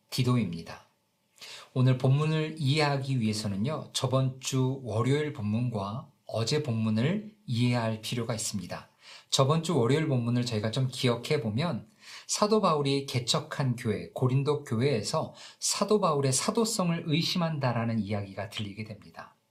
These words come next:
그러자 사도 바울은 그곳에 가서 여러 가지 해명을 하였지만,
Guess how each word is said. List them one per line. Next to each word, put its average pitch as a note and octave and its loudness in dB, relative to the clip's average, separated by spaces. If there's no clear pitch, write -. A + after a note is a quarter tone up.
그러자 B2 -2
사도 G#3 2
바울은 C#3 2
그곳에 D3+ 0
가서 C#3 0
여러 B2+ 4
가지 C#3 2
해명을 G#3 2
하였지만, D3 0